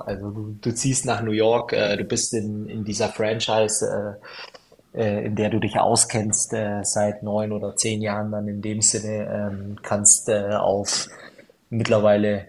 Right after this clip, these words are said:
äh, ganz okay, äh, Niveau, äh, in der Liga, die, äh, ja, mit Lionel Messi auch noch ein bisschen mehr Aufmerksamkeit, äh, bekommen hat, deine Karriere ausklingen lassen und von daher,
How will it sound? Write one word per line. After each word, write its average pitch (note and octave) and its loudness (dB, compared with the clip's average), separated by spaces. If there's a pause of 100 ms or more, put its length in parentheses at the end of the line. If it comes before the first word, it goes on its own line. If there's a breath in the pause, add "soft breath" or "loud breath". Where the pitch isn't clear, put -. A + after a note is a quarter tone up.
(140)
äh, G#2 -2
ganz G#2+ 2
okay, A#2+ 2
äh, G#2+ 0
Niveau, A2 2
äh, G#2+ -2
in A2 -4
der G#2+ 0
Liga, A2 0
die, G#2 -2
äh, G#2 -4 (280)
ja, G#2+ 4
mit G#2+ -2
Lionel G#2+ 0
Messi A2 2
auch G#2 0
noch G2+ -4
ein G#2 -4
bisschen G#2+ -4
mehr G#2+ 2
Aufmerksamkeit, G#2+ -2
äh, G#2 -2
bekommen G#2+ 0
hat, G2+ -4 (440 loud breath)
deine G2+ 2
Karriere G#2 4
ausklingen G#2+ 0
lassen G2+ -2
und F#2 -10
von F#2+ -8
daher, F#2 -2